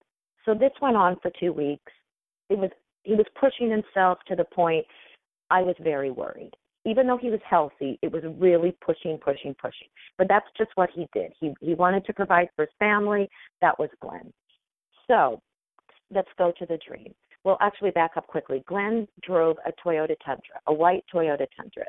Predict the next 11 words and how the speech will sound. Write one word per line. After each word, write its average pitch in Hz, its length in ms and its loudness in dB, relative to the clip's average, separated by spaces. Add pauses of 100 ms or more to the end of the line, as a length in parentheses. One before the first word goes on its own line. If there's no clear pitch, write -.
That 190 380 2 (200)
truck 165 260 -4
was 151 280 -2 (160)
Glenn. 101 380 -12 (320)
It 180 40 0
was 196 120 0
like 202 180 -2
an 196 80 -8
extension - 800 -6
of 113 140 -14
him. - 280 -20